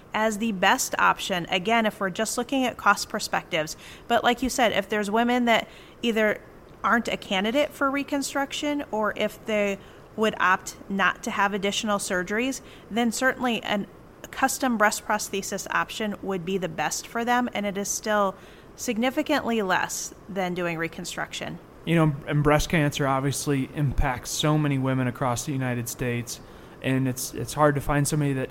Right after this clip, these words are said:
Speaker 2: isn't impacted directly, whether it's a family member or a friend, uh, or someone at work that, that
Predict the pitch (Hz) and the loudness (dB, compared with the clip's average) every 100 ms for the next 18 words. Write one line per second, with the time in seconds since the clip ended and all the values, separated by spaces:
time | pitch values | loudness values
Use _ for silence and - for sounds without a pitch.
0 | - 160 156 147 139 139 - 127 127 143 | 0 0 0 -2 -2 0 0 0 -4 -4
1 | 131 131 139 151 151 147 135 131 127 123 | -6 -4 0 0 0 -4 -2 -2 -4 -6
2 | 120 - - - - - - 190 175 160 | -8 -12 -16 -20 -8 -8 -2 2 4 6
3 | 156 143 139 131 95 120 113 - 160 160 | 6 4 2 0 -2 -4 -6 0 2 4
4 | 156 147 143 135 - - - - 127 120 | 4 2 0 -4 -8 -16 -18 -16 -12 -10
5 | - 131 123 156 139 135 160 175 156 - | -6 -4 -2 -2 -2 -4 4 4 4 2
6 | 139 - - 131 | -2 -2 -2 -4